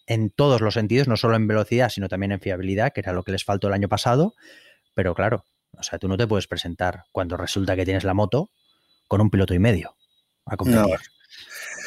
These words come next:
Speaker 2: Va a ser delicado ese, ese tema. Eh, ahora, ma-, además, eh, parece ser que Dovi se, se lesionó haciendo motocross. No creo que le afecte para,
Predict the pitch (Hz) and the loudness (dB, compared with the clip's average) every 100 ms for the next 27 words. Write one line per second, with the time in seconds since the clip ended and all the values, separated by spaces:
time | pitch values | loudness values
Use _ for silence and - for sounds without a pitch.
0 | - - _ - 139 175 156 143 135 135 | -14 -18 _ 0 4 6 6 6 6 4
1 | 135 135 127 127 127 117 131 147 160 139 | 4 4 4 2 2 4 4 6 4 2
2 | 131 123 120 120 127 131 131 123 120 127 | 2 4 4 4 4 4 2 2 2 2
3 | 120 123 113 117 117 120 123 113 123 120 | 2 4 4 4 2 2 2 2 2 4
4 | 117 110 101 - 113 120 123 123 - 117 | 4 4 0 0 4 6 6 4 4 4
5 | 113 110 107 107 - 117 110 - 113 120 | 6 4 4 2 2 2 2 2 4 4
6 | 120 113 107 107 131 117 110 104 101 127 | 4 4 4 4 4 4 4 2 2 4
7 | 139 117 104 101 104 98 117 101 110 95 | 4 4 4 4 4 4 2 2 2 4
8 | 104 101 98 | 6 6 4